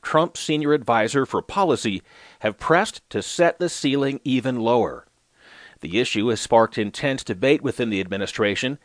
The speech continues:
with Miller and some officials at the Department of Homeland Security citing security concerns and limited resources as grounds for deeply cutting the number of admissions, and officials at the National Security Council, the State Department, and the Department of Defense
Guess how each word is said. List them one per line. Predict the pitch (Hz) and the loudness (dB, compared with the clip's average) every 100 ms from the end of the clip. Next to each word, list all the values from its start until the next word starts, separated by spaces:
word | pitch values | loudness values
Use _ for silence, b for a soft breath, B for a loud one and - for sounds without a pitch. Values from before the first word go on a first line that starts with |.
| b | b
with | - 104 | -2 -2
Miller | 110 127 107 113 | 2 2 2 2
and | 135 110 104 | 0 -2 -4
some | - 160 175 | -2 -2 0
officials | - - 175 - 113 101 | 0 2 2 2 0 -2
at | 110 | -4
the | 104 | -4
Department | 110 - 135 131 110 | -4 0 0 2 -4
of | 101 | 0
Homeland | 131 123 113 107 | 0 2 0 -2
Security | 117 - 190 165 98 95 b b | -8 0 2 2 0 -4 b b
citing | - - 123 123 120 | -12 -2 0 0 -2
security | - 127 - 220 165 | -6 -8 -2 2 2
concerns | 120 107 92 - 98 113 135 | 2 -2 -4 -2 -2 -2 -2
and | 117 110 | -2 -2
limited | 117 175 196 185 | -2 -2 -2 2
resources | 151 147 - 110 98 123 143 b b - | 2 2 2 2 2 -2 -4 b b -2
as | 107 | -2
grounds | 107 120 123 127 147 | 0 4 4 4 2
for | - 107 | 2 2
deeply | 80 131 160 175 180 | 2 -4 0 4 2
cutting | 185 - 139 147 147 | 2 -2 2 0 0
the | 156 | 0
number | 131 120 127 | 0 0 0
of | - 123 | 0 -2
admissions, | 113 117 135 - 76 - - b b b b | -2 -2 -2 -4 -8 -16 -20 b b b b
and | 80 | -8
officials | 76 - 156 139 98 107 | -6 4 4 4 -2 -2
at | 98 | -4
the | 95 | -2
National | 113 120 - 104 98 | -2 -2 -2 -4 -4
Security | - 101 180 196 117 | -6 -2 4 6 4
Council, | - 104 98 131 165 b b | 2 -2 0 0 -2 b b
the | - | -8
State | - - 147 | -4 2 2
Department, | 165 147 147 147 165 156 | 2 2 4 4 2 0
and | 131 | 0
the | 107 | -2
Department | 104 - 135 - 120 | -2 4 4 4 -4
of | 110 | -2
Defense | 92 95 165 165 180 | -4 -6 -4 -4 -6